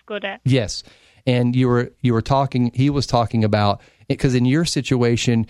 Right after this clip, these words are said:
Speaker 2: you were an elite athlete, you're an elite runner, you trained every day. You, that's all that you did. That's really was your focus. You had a coach that would hold you accountable, that would make sure that you did your, um,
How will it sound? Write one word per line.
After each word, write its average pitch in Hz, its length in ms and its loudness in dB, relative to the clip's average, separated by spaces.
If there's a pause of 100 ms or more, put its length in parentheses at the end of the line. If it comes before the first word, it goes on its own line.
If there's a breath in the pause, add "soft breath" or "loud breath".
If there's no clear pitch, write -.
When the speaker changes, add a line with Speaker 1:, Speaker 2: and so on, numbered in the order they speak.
(160 loud breath)
Speaker 2:
you 123 160 0
were 139 160 2
an 120 80 2
elite 113 380 0
athlete, 113 440 0
you're 117 200 2
an 107 80 2
elite 110 320 0
runner, 107 400 2 (200 loud breath)
you 117 120 0
trained 123 720 0 (260)
every 123 360 0
day. 107 540 0
You, 123 140 -4
that's 113 260 -2
all 120 260 0
that 123 240 -2
you 117 80 2
did. 107 500 0
That's 110 320 -2
really 123 220 2
was 117 200 0
your 107 120 0
focus. 104 600 -2
You 117 100 2
had 107 180 0
a 101 80 0
coach 120 520 -2 (300 soft breath)
that 107 140 2
would 107 100 2
hold 120 260 0
you 117 120 2
accountable, 107 640 0 (280 soft breath)
that 107 140 2
would 107 220 0
make 117 220 0
sure 127 160 2
that 113 240 0
you 113 60 2
did 110 280 0
your, 107 320 2 (180)
um, 104 380 2